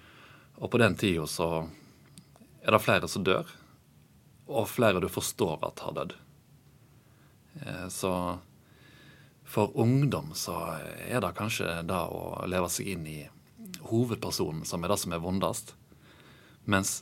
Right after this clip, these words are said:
fra voksne lesere så har jeg blitt fortalt at det er kanskje det å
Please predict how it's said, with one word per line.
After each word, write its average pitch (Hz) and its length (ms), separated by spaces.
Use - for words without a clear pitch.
fra 113 160
voksne 107 400
lesere 131 400
så 123 120
har 135 100
jeg 101 80
blitt 113 100
fortalt 110 400
at 80 220
det 92 100
er 85 220
kanskje 110 340
det 101 80
å 82 280